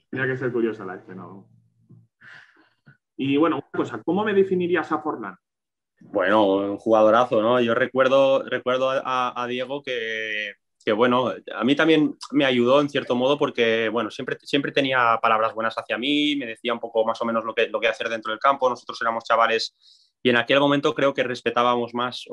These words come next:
Speaker 2: no sé si respetábamos más, pero teníamos más idolatrados a, a los jugadores de primera división y imagínate a, a un jugador como Diego Forlán, ¿no?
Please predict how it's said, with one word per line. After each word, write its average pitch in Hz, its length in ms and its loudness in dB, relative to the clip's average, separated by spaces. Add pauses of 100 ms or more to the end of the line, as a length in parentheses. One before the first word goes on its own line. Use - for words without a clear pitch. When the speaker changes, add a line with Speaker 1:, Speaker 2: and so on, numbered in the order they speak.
Speaker 2:
no 123 120 -4
sé 143 120 -4
si 147 120 0
respetábamos 123 640 2
más, 120 200 0
pero 113 160 -4
teníamos 113 420 -4
más 117 180 -4
idolatrados 113 640 -2
a, 104 160 -2
a 104 160 -6
los 104 100 -8
jugadores 107 340 -2
de 110 80 -6
primera 104 300 -6
división 113 560 -2
y 90 320 -18
imagínate 104 540 -2
a, 104 160 4
a 101 120 0
un 104 60 -4
jugador 101 240 0
como 104 180 -8
Diego 101 240 -6
Forlán, 98 320 -2
¿no? 107 220 -2